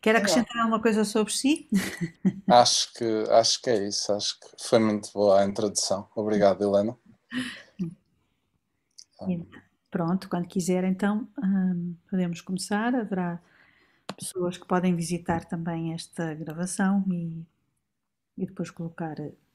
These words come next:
Speaker 1: questões, ou agora ou no futuro. Tá bem?
Speaker 2: Ok.
Speaker 1: A ideia é também que este,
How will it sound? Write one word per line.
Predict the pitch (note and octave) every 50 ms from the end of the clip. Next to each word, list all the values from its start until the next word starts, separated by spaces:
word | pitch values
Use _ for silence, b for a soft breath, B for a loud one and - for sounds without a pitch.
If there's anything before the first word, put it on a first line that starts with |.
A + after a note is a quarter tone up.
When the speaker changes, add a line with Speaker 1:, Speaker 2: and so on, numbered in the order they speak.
| _ _ _ _ _ _ _ _ _ _ _ _ _ _ _ _ _ _ _ _ -
Speaker 1:
questões, | - - - G#3 F3+ F#3+ A3+ B3 A#3+ -
ou | G3 F3+ E3+
agora | E3 E3+ E3+ F3 F#3 G3 G#3 G3+ G3 - _ _ -
ou | B3 G#3
no | G3+ F#3+
futuro. | G3 G3 - F#3+ - - - _ _ _ _ _ _ _ _ _ _ _ _ _ -
Tá | -
bem? | - - F#3+ A3+
Speaker 2:
Ok. | B3+ G#3 F#3
Speaker 1:
A | F3 E3+ F#3+ - _ _ _ - - D#3+
ideia | D#3+ D#3 F#3 F3+ F3 F3+ F3+
é |
também | F3+ - F#3 F3 F3 F#3 F#3+ F#3
que | F#3 - F#3+
este, | F3+ - - _ _ - F#3+ F#3+